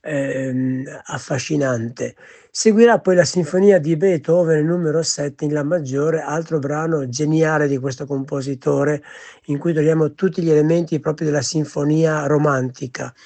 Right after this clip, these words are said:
appunto. Quindi un onore ospitare l'Orchestra di Padova e del Veneto, organizza il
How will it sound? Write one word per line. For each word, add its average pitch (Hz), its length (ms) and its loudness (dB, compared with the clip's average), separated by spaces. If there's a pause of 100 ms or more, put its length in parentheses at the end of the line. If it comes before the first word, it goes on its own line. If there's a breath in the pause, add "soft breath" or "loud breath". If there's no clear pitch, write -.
(400 soft breath)
appunto. 143 760 -2 (300 loud breath)
Quindi 185 240 4
un 180 120 6
onore 202 200 8
ospitare 170 400 2
l'Orchestra 165 360 2
di 151 100 -2
Padova 151 320 2
e - 20 -2
del 220 140 6
Veneto, 170 440 0
organizza 180 600 4
il 156 420 2